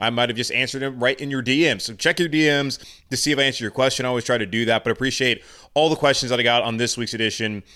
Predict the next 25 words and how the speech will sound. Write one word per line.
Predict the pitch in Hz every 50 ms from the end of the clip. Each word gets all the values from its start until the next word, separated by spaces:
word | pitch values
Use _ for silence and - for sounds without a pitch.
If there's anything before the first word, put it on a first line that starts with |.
| - -
of | 120 107
the | 113
weekly | 113 123 117 - 117 113
Wednesday | 110 92 110 110 110 92 113 107
mailbag | 101 104 104 101 104 101 98 92
here | - 107 104 104 101 -
on | - 107 104 98 95 95
Locked | 95 104 104 107 - - -
On | 110 110 107 104 95
Panthers. | - 165 175 185 190 - 196 190 185 175 - - - - - - - - -
Let's | 156 156 -
not | 202 208
waste | 196 220 220 - -
any | 208 196
time | 165 214 233 208 180 151
because | 127 123 135
I | 135
gotta | 147 151 151
get | 160 160
to | - 160
the | 165
questions | - 170 170 175 - - 175 156
that | 165 175 151
you | 165 170
did, | 151 135 120 - 190 226 254 247 214 143 -